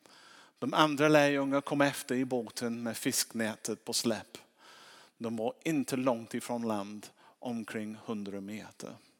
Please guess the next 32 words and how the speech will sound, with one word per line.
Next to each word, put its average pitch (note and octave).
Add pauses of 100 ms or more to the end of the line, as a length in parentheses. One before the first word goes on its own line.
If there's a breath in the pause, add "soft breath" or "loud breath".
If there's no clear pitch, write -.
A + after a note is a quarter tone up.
(720 loud breath)
När C#3
de D#3+
kom E3+
in E3+
i F3
land C3
fick -
de C3
se C3
en B2
koleld A#2 (500 loud breath)
och C3
fisk -
som C#3
låg A#2+
på G#2
det G2+ (280)
och A#2+
bröd. G#2+ (800 loud breath)
Och C3+
Jesus C#3+
sade C3+
till B2+
dem, B2 (540 loud breath)
"Bär F3+
hit F3
och D3+
fisken A#2+ (200 soft breath)
som A2+
ni A2+
fick -
nyss." -